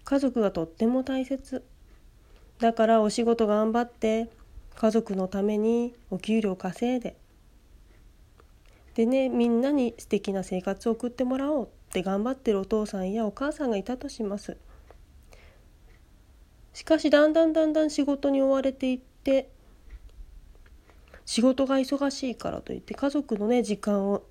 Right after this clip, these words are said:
だんだんだんだん減らしていってしまう。そしてなんだか疲れ切って、何のために働いてるんだろ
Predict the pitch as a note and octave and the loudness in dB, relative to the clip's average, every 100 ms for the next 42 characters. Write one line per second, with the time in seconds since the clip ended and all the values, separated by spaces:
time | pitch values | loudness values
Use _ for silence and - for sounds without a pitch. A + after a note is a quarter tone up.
0 | - G#3 G#3+ C4 D4+ C#4+ C#4+ C#4 C4+ F#3+ | -10 -2 0 2 0 0 0 0 -2 -2
1 | G#3 A3+ - F4+ - D4 - - - F#3+ | -4 -4 -6 -6 -4 -6 -6 -12 -6 -6
2 | F#3 - - - - - - - - - | -6 -10 -20 -20 -20 -20 -20 -20 -8 -2
3 | C4 - - D4+ D4+ - - B3+ C4+ B3 | -2 0 0 2 0 -4 -4 -2 0 -2
4 | A#3 G3 - - - - - - - - | -2 -4 -4 -12 -20 -20 -20 -20 -8 -2
5 | G3+ G3 G#3 G3 - G#3 G#3 G3+ - - | -2 -2 -4 -6 -6 -2 -2 -4 -10 -8
6 | G#3 G#3 D4 E4+ E4+ C#4 B3 G#3+ G#3 G3+ | -2 2 2 2 2 2 2 0 0 0
7 | G3 G3+ G3+ G3 F#3 F3 D#3+ | -2 -2 -2 -2 -2 -4 -6